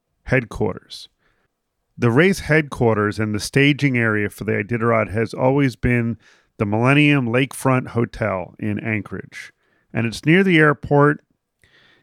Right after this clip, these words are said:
It's a Millennium Hotel, but don't get your hopes up. It is not a five-star, four-star, I might not even say it's a three-star hotel at this point.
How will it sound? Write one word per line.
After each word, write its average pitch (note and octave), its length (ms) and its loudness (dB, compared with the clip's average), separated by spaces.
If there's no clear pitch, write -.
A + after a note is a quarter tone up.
It's D3 160 2
a D#3 80 4
Millennium F3+ 440 4
Hotel, D3+ 520 4
but G#2+ 140 -4
don't D3 240 2
get D#3 160 0
your C#3 140 2
hopes C3+ 360 2
up. A2 240 -2
It A#2+ 260 -4
is G#2 200 -4
not C#3 460 2
a A2 460 -2
five-star, A#2+ 880 0
four-star, A2 840 0
I C#3+ 140 2
might F3 180 4
not D#3+ 160 4
even C#3 240 2
say C3 280 2
it's A#2+ 160 -2
a A2 100 -2
three-star A#2+ 720 2
hotel G2 640 -2
at G2+ 160 -6
this G2+ 180 -4
point. F#2 460 -6